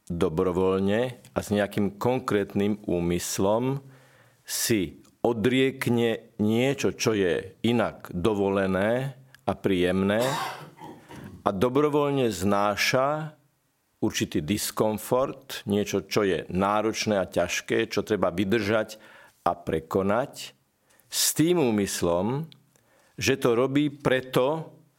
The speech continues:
čo má byť dosiahnuté. V tomto prípade najvyšší pastier cirkvi nás všetkých pozýva,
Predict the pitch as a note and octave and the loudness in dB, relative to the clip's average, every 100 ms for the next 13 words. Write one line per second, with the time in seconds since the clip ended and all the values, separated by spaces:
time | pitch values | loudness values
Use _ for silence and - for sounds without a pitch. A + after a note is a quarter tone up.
0 | _ - - A#2 A#2 A#2 - - G#2+ A#2+ | _ -4 2 2 0 -4 -14 -2 0 2
1 | B2+ G#2+ B2 - G2+ E2+ D#2+ - - - | 0 0 -2 0 -2 -2 -8 -4 -4 -2
2 | G2+ G2 F#2 F#2+ G2+ - B2 A#2 C3+ C3+ | -2 -2 -2 -2 -2 0 0 0 0 -4
3 | - - - - - _ _ _ - G2+ | -14 -20 -20 -20 -20 _ _ _ -2 0
4 | A2+ - A2 - A2 - A2+ F2 - A#2 | 2 0 0 0 -2 0 0 0 0 0
5 | A2+ - A2+ A#2+ B2 - F#2+ - - A#2 | 0 0 0 2 0 -2 -2 -2 -4 -2
6 | - F2+ - A2+ G2 A2 G2 G2+ A2 B2 | -2 -2 0 0 2 2 2 2 -2 -6